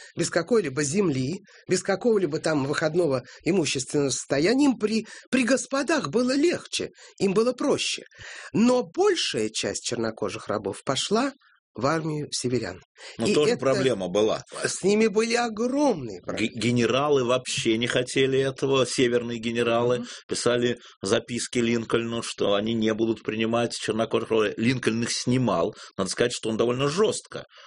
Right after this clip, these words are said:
Speaker 2: Же у него была железная воля.
Speaker 1: Он мог быть жестким.
Speaker 2: Да, он писал, он написал, например, письмо генералу Батлеру: "Я решил отозвать вас с этого поста. А, надеюсь, вы понимаете,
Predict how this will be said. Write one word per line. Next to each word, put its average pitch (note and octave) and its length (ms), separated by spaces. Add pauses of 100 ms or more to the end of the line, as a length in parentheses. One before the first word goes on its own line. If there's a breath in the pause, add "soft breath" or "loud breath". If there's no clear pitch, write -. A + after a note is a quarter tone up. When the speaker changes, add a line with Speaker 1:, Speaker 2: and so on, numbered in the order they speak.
Speaker 2:
Же F#2+ 120
у G2 40
него A2+ 140
была B2 180
железная C3 560
воля. D3+ 400
Speaker 1:
Он D#3 160
мог E3 200
быть C3 140
жестким. - 380
Speaker 2:
Да, G2+ 160
он A2+ 160
писал, A2+ 400
он G#2+ 160
написал, A2 260
например, G#2 280
письмо G#2 320
генералу F#2+ 380
Батлеру: F2 540 (420 loud breath)
"Я A#2+ 180
решил C#3 340
отозвать B2 580
вас F#2 180
с - 100
этого G2+ 340
поста. D#3 680 (500 loud breath)
А, F2+ 540
надеюсь, A#2+ 420
вы A2+ 120
понимаете, A2 880